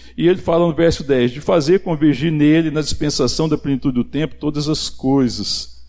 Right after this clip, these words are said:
tantas do céu como as da terra, de fazer convergir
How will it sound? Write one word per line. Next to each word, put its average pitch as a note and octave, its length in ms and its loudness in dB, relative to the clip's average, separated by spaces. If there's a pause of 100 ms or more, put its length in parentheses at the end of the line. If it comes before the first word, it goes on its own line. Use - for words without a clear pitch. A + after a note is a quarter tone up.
(200)
tantas C3 320 0
do A2 80 -2
céu C#3+ 380 2
como B2+ 420 0
as G#2+ 180 0
da A#2+ 240 0
terra, A#2+ 560 -4 (300)
de A#2+ 100 -8
fazer A#2+ 440 0
convergir A#2 580 -2